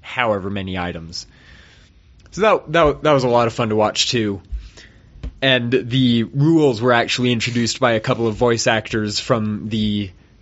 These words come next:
cartoon of Archer, which I haven't watched very much of, but I know people who love it, so I've been meaning to check it out.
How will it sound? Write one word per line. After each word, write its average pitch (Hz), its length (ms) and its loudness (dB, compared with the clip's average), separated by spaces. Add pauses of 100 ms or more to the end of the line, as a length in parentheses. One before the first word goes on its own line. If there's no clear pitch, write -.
cartoon 110 520 -2
of 92 240 -8 (500)
Archer, 117 560 0 (600)
which 123 220 -6 (100)
I 165 140 2
haven't 131 200 -2
watched 120 360 0
very 113 220 2
much 104 300 -2
of, 101 260 -4
but 101 280 0
I 127 80 2
know 120 220 4
people 110 380 -4
who 104 280 -2
love 101 260 0
it, 101 120 -4
so 139 120 0
I've 147 100 2
been 123 160 -2
meaning 104 340 -2
to 90 60 -8
check 98 300 -2
it 95 80 -2
out. 90 280 -2